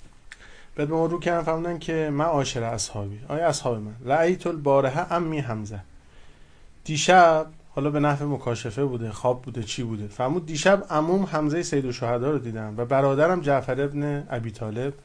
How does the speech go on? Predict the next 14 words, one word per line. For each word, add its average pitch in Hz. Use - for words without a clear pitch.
که 123
می‌شه 113
جعفر 113
طیار، 101
و 165
دیدم 208
بین 185
ایدیهما 170
طبق 202
من 175
نبق، 120
دیدم 214
جلو 185
اینا 214